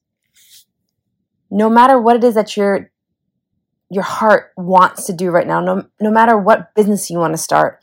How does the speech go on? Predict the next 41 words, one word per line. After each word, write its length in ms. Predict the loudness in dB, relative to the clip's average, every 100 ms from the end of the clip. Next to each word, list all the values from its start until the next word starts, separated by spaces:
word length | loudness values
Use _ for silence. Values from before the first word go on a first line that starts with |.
| _ _ -4
no 100 | 2
matter 200 | 4 4
what 140 | 2
relationship 680 | 0 0 -2 -4 -6 -8 -8
you 100 | -4
wanna 160 | -4
start, 400 | -6 -2 -2 -4 -6
no 140 | -2
matter 340 | 2 2 2
what 340 | 4 4 4 2 _ _ _ _ _ -2
new 120 | 0
venture, 840 | 4 4 4 -2 0 2 0 -4 -10 0
uh, 380 | 2 2 0 -2 -2
new 180 | 0 0
book, 520 | 4 4 4 2 -12 -14 -6
whatever 560 | 0 2 4 4 4
new 460 | 2 2 2 2 0
you 160 | -2
want 240 | 0 0 0
to 80 | -4
start, 540 | 2 4 6 4 -4 _ _ _ _ _ _ _
start 720 | -12 -10 0 2 4 4 0 _
today. 600 | -4 4 6 6 4 -2
As 180 | -2 -2
soon 200 | 0 2
as 80 | 4
this 140 | 2
podcast 420 | 4 2 4 2
is 80 | 4
over, 460 | 2 4 2 0 -6 _ _ _ _
I 80 | 2
want 300 | 4 2 0
you 60 |
to 400 | -6 -4 -2 -4 -10 _ _ _ _ _ _
sit 300 | _ -6 -4
down 280 | 4 4 4
with 140 | 0 -2
your 100 | 0
pen 160 | 0
and 120 | 0
paper, 460 | -2 -2 0 0 -4